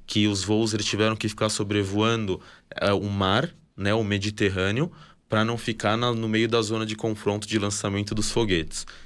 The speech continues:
E aí, quando a torre de, de pouso, ela, é, de, ela autorizava o pouso,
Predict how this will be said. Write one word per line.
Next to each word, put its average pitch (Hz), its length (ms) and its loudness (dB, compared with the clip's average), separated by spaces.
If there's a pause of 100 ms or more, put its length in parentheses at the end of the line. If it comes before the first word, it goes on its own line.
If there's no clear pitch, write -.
(160)
E 98 100 4
aí, 104 160 4
quando 131 400 0
a 120 60 4
torre 127 320 0
de, 117 140 0 (220)
de 101 480 0
pouso, 95 520 2
ela, 92 280 2 (220)
é, 95 100 0
de, 87 220 -2
ela 87 540 0 (160)
autorizava 110 760 2
o 98 60 -2
pouso, 131 520 0